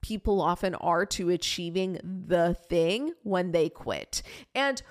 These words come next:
we don't know that, but we have stories of people who almost quit, but then got the thing, right? John Krasinski,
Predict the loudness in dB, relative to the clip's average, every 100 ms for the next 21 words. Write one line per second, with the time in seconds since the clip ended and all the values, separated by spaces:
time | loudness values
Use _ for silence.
0 | -20 _ -10 -6 2 2 2 0 0 4
1 | 4 4 4 4 0 4 4 4 -2 -4
2 | -2 -2 0 2 2 2 0 0 -4 -12
3 | -2 4 6 4 0 0 0 -4 _ _
4 | 0 2 4 4 2 0 0 2 4 2
5 | 0 0 2 0 0 -8 -10 2 4 4
6 | 0 -6 -6 0 0 0 -4 -4 -4 -2
7 | -2 -2 -14 -14 0 2 2 -2 0 0
8 | 2 2 0 -4 -8 -8 -10 -12